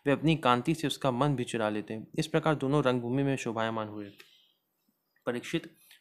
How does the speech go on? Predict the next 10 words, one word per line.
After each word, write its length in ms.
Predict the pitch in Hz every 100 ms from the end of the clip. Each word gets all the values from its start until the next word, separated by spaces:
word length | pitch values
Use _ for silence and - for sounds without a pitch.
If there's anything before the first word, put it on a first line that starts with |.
| -
मंचों 300 | 131 127 180
पर 140 | 175
जितने 360 | 143 131 - 175
लोग 180 | 143 123
बैठे 300 | 117 - 135
थे, 360 | 107 104 - _ _ _ _ -
वे 120 | 147
मथुरा 340 | 147 117 139 175
के 160 | 170
न-, 220 | 131 117